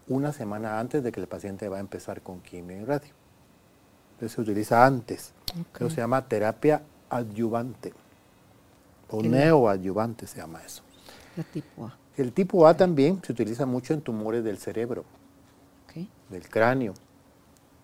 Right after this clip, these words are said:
Speaker 1: del sistema endocrinológico, de la tiroides, por ejemplo, las paratiroides,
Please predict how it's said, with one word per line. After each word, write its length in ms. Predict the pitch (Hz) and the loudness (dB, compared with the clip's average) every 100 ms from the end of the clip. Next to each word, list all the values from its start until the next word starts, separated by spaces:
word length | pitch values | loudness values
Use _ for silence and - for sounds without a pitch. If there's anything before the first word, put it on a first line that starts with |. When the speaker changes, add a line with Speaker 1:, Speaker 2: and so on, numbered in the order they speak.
| _ _ _ _ - - - - | _ _ _ _ -20 -20 -20 -16
Speaker 1:
del 240 | 104 104 101 | -10 -8 -6
sistema 840 | 101 - 104 117 120 113 98 87 - _ - _ _ _ _ _ - | -8 -6 -4 0 2 0 -2 -8 -16 _ -20 _ _ _ _ _ -12
endocrinológico, 920 | 101 90 - 90 90 101 139 170 - - _ - | -8 -8 -8 -10 -6 -6 -4 -6 -10 -20 _ -10
de 100 | 92 | -10
la 100 | 82 | -8
tiroides, 540 | - 95 131 160 156 | -8 -6 -4 -6 -8
por 160 | - 113 | -10 -10
ejemplo, 300 | 127 170 - - | -10 -12 -16 -20
las 120 | 98 | -18
paratiroides, 760 | - 98 92 - 92 135 160 | -12 -12 -12 -12 -10 -10 -12